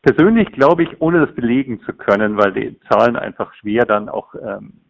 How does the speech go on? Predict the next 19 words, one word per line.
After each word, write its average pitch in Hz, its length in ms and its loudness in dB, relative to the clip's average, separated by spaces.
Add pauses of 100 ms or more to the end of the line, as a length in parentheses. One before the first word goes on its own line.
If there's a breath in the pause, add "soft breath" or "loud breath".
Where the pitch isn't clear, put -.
(220)
nachzuverfolgen 107 1000 -6
sind, 101 160 -10
so 107 160 -4
sehr 107 160 2
im 107 100 -4
Detail, 110 480 -2 (340 loud breath)
glaube 117 200 2
ich, 127 60 -8
dass - 140 0
wir 135 80 -2
über 120 140 0
diese 131 300 -4
Phase 123 380 2
jetzt 127 140 -6
langsam 113 380 -2
hinauskommen 135 880 -6
und 127 320 -4
eine 110 400 -2 (300 soft breath)
Verbreitung 110 760 -4